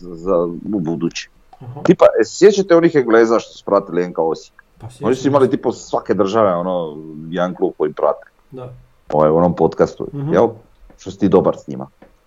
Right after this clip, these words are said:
Speaker 2: Da.
Speaker 1: Ovaj, e, ajmo mi odabrat, ali neki random klub, ono, iz svake lige, da ih pratimo, da ih spomenemo.
Speaker 2: Pa ne moraš, evo, imamo mi već klubova iz, imamo i za idući put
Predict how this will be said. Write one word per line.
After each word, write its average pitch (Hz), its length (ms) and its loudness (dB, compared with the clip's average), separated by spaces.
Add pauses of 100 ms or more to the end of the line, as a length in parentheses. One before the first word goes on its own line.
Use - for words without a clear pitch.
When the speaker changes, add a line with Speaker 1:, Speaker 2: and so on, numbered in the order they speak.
Speaker 2:
Da. 85 140 -8
Speaker 1:
Ovaj, 92 540 4
e, 95 60 6 (1120)
ajmo 147 280 2
mi 220 120 2
odabrat, 139 400 4 (300)
ali 110 180 -4
neki 160 220 0
random 98 280 4
klub, 87 220 -12 (380)
ono, 85 200 -12 (420)
iz 92 100 -20
svake 101 300 -2
lige, 90 340 0
da 78 180 -2
ih 85 140 -4
pratimo, 82 440 -4
da 62 60 -10
ih 67 100 -14
spomenemo. 76 520 -10
Speaker 2:
Pa 151 140 -6
ne 156 260 0
moraš, 202 340 2
evo, 160 540 -4 (220)
imamo 156 380 -2
mi 143 160 -4
već 143 200 -12
klubova 131 480 -8
iz, 117 340 -14
imamo 185 280 -2
i 175 60 0
za 156 100 -6
idući 180 340 -8
put 131 180 -14